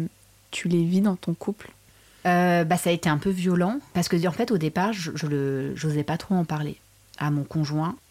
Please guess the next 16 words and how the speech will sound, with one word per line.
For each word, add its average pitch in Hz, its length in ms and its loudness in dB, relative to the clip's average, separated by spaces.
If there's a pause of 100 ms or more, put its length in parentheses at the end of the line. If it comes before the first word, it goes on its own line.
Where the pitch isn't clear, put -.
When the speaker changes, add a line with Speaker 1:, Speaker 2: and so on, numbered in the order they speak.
Speaker 2:
Finalement, 196 380 4
ce - 140 -6
qui 170 160 0
est, 151 40 -2
c'est - 160 -4
là 190 220 2
où, 156 380 -2
finalement, 170 360 0
c'est 180 120 -4
la 151 40 0
personne 185 240 -2
la 160 100 0
plus - 180 -14
proche 196 340 0
de 180 100 0
moi. 170 300 -2